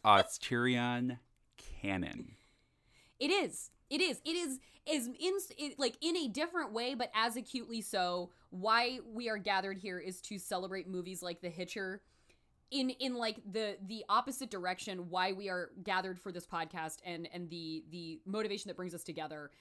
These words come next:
Speaker 2: is to celebrate also the I Know Who Killed Me's of the world, to truly exercise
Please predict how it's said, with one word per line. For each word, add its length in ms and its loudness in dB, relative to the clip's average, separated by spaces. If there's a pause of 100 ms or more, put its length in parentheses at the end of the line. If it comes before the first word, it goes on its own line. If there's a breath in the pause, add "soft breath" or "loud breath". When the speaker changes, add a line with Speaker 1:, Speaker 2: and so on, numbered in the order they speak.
(260 soft breath)
Speaker 2:
is 280 0
to 460 -2
celebrate 560 0
also 420 0
the 220 -8
I 180 2
Know 180 0
Who 240 -8
Killed 260 0
Me's 300 -4
of 160 -6
the 80 0
world, 560 -2 (420 soft breath)
to 160 4
truly 1120 2
exercise 840 -2